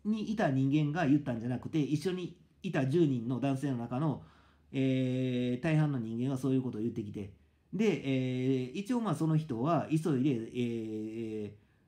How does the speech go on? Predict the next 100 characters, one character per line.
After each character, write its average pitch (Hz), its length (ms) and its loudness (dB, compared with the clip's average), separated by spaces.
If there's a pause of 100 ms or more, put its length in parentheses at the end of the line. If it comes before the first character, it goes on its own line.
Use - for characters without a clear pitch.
(280)
「本 202 220 4
当 240 80 2
に 214 80 0
バ 170 120 0
レ 202 80 2
る 196 80 2
か 165 100 2
ら 156 40 4
そ 220 100 -2
ん - 20 -4
な 220 80 -2
こ 196 60 -2
と 175 60 0
言 185 80 -2
っ - 20 -12
た - 80 -6
ら 170 60 -6
あ - 20 -10
か 175 140 -4
ん」 170 80 -2
っ - 40 -8
て 107 280 -8
こ 104 300 -6
う 156 40 -2
止 165 40 0
め 156 100 0
た 113 80 -6
り 101 100 -2
は 95 120 -8
し - 80 -16
て 170 80 -2
く 170 100 -2
れ 185 80 2
て 185 100 -4
は 104 120 -4
い 131 100 -2
る 170 120 0
ん 135 40 -2
で 101 80 -4
す 101 80 -12
け 107 100 -6
ど 101 80 -4
も、 107 120 -6
髪 139 220 -4
の 135 80 -2
毛 110 80 -6
茶 101 140 -12
髪 98 140 -10 (500)
い 185 80 -4
ら 233 140 2
ん 214 100 -2
か 120 100 -2
ら、 - 160 -10 (320)
海 156 180 6
洋 156 140 4
基 156 100 -2
本 135 180 2
法 135 100 0
違 131 60 2
反 107 160 -2
だ 98 80 -6
か 92 100 -12
ら。 - 120 -18 (460)
公 170 160 0
務 208 160 0
員 156 100 2
で 113 300 -6 (280)
髪 180 200 -2
の 165 80 -2
毛 131 60 -4
染 156 140 0
め 147 40 2
て 151 100 0
る 143 80 0
人 107 180 -4
間、 104 220 -6 (500)
挑 185 140 0
発 175 220 0
行 139 200 2
為、 90 60 -4 (420)
海 175 200 4
洋 175 120 6
基 165 120 0
本 160 100 4
法 160 160 4
違 151 60 4
反、 98 260 -4 (480)
他 185 200 -2
の 147 100 2
罪 131 140 -4 (420)
い 151 60 0
っ 143 40 -6
ぱ 180 120 -2
い - 40 2
つ 139 100 0
い 131 40 2
て 156 100 0
く 143 100 -2
る 110 80 -2
よ。 92 220 -8